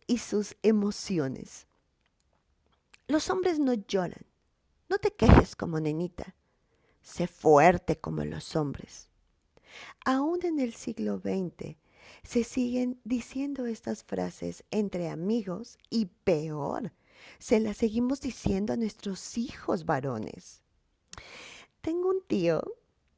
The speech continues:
que se encoge todito cuando sus hijos o yo lo abrazamos para demostrarle cuánto lo queremos o queremos darle un beso. Y te dice, "¿Qué te pasa?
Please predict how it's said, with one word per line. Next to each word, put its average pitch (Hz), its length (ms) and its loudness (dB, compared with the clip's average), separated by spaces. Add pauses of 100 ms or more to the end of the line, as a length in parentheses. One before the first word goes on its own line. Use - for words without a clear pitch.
(580)
que 262 380 4
se - 260 6
encoge 302 600 0
todito 214 720 0 (440)
cuando 262 440 6
sus 262 300 -4
hijos 294 380 -2
o 254 40 4
yo 202 320 0
lo 226 120 2
abrazamos 190 760 -2
para 196 340 0
demostrarle 226 1000 0
cuánto 240 520 4
lo 247 200 0
queremos 170 800 -2 (400)
o 240 140 0
queremos 247 400 6
darle 208 340 4
un 196 180 4
beso. 175 580 0 (760)
Y 247 120 4
te 226 180 4
dice, 190 400 0 (520)
"¿Qué 320 100 2
te 427 100 4
pasa? 302 360 2